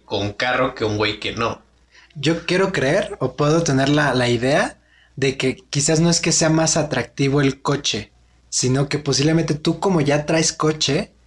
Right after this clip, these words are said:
Speaker 2: te sientes con más confianza, te sientes como más seguro, y a lo mejor eso se, se, puede, se percibe, güey, cuando tienes
Speaker 1: Ok.
Speaker 2: confianza, y cuando no traes confianza, se percibe y se ve luego, luego.
Speaker 1: O sea, tú te sentías más, ya más confiado con el coche.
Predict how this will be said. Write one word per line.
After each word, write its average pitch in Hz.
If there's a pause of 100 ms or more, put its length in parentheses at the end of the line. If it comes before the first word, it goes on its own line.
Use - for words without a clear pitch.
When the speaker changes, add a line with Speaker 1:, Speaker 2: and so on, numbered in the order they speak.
(240)
Speaker 2:
te 135
sientes 139
con 127
más 123
confianza, 143
te 120
sientes 123
como 117
más 117
seguro, 143
y 127
a 113
lo 117
mejor 120
eso 135
se, -
se, 107
puede, 196
se -
percibe, 131
güey, 107
cuando 117
tienes 190
Speaker 1:
Ok. -
Speaker 2:
confianza, 175 (340)
y 147
cuando 135
no 156
traes 196
confianza, 151 (240)
se 143
percibe 147
y 123
se 123
ve 127
luego, 123
luego. 110
Speaker 1:
O 139
sea, 156
tú 151
te 170
sentías 139
más, 139
ya 131
más 135
confiado 127
con 107
el 107
coche. 110